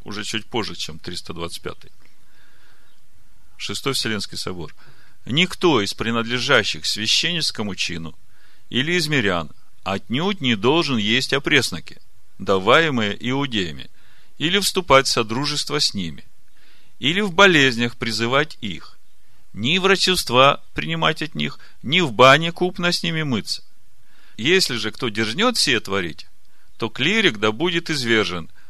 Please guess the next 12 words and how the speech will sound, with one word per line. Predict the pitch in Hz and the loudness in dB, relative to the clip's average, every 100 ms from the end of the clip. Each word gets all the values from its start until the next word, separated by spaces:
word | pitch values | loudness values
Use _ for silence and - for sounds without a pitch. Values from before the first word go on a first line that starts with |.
| - | -6
а | - | -2
мирянин | 104 104 139 190 156 98 | 0 4 6 6 4 0
да | 92 | 0
будет | 98 139 143 120 - - | 0 0 -2 -4 -8 -8
отлучён». | - 120 135 131 - 73 - - - - - - - - - - - - - - - - - - - | -2 -2 -2 -4 -4 -6 -8 -10 -10 -10 -10 -10 -10 -10 -10 -10 -10 -10 -10 -10 -10 -10 -10 -10 -6
Будешь | 151 190 151 | -2 0 2
ли | 131 | 2
удивляться, | 120 104 110 139 180 - | 0 0 2 4 4 2
это | 95 - 92 - - - - | -2 -2 -6 -8 -10 -10 -10
Джеймс | 87 85 107 98 - | -10 -4 -2 -2 -2
Кэрролл | 110 92 85 | 0 0 -4
пишет, | 82 - - | -6 -8 -8